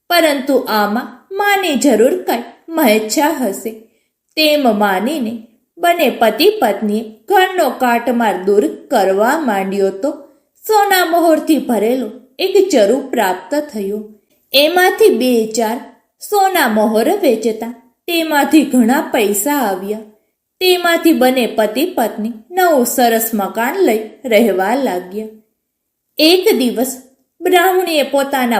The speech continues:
પતિને કહ્યું કે, "માતાજીએ તમને ઘણું જ ધન આપ્યું છે, તો ધનના વાપરનારની ખોટ છે. તમે મારું કહ્યું માનો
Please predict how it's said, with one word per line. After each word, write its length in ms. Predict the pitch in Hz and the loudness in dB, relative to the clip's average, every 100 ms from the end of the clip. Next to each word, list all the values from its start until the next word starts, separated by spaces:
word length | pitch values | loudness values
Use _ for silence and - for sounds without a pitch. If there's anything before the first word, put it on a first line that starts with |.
| - | -2
પતિને 580 | 196 196 220 220 339 359 | -4 -4 -4 -2 -4 -2
કહ્યું 420 | 233 185 190 185 | -4 -2 -6 -8
કે, 160 | 269 285 _ _ _ _ - | -14 -16 _ _ _ _ -6
"માતાજીએ 760 | 370 381 370 320 262 277 285 | 0 2 2 0 0 2 2
તમને 500 | 247 262 254 254 214 - | 2 -2 -2 -2 -2 0
ઘણું 360 | 233 208 254 | 0 2 0
જ 80 | - 403 - | 2 2 2
ધન 260 | 220 240 - | 0 -2 -4
આપ્યું 420 | 220 196 202 220 214 | -4 -6 -4 -2 -2
છે, 200 | - 254 - _ _ _ _ | -8 -16 -18 _ _ _ _
તો 200 | 392 403 | 2 4
ધનના 500 | 403 381 359 349 294 | 4 4 0 -2 -2
વાપરનારની 760 | 247 247 247 262 240 247 226 | 0 -2 -2 -4 -2 -2 -4
ખોટ 500 | 202 - 226 196 185 | -6 -6 -4 -4 -2
છે. 500 | 330 - - 214 - _ _ _ - | -6 -6 -10 -12 -14 _ _ _ 0
તમે 300 | 370 320 240 | 0 2 0
મારું 500 | 226 233 233 190 - | 2 0 0 0 0
કહ્યું 460 | 294 202 240 403 | -2 0 -2 -2
માનો 400 | 302 196 196 226 | -4 -4 -6 -10